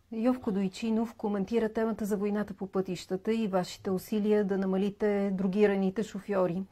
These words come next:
Той споделя мнението, че не става дума само за дрогирани шофьори. Според него и за пешеходци.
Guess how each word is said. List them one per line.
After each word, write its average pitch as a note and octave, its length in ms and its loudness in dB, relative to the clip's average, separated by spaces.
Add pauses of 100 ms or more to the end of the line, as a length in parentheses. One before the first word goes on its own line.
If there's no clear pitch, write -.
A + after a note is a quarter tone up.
Той A3 140 2
споделя G#3+ 380 0
мнението, G#3+ 640 2
че G3+ 200 -2
не F#3+ 160 2
става A3+ 360 2
дума A#3 260 4
само A3 260 -2
за G3 120 0
дрогирани F#3+ 580 2
шофьори. E3 560 -4 (300)
Според F#3+ 340 -2
него G#3+ 380 2
и A#3+ 120 4
за A#3 180 0
пешеходци. - 760 -8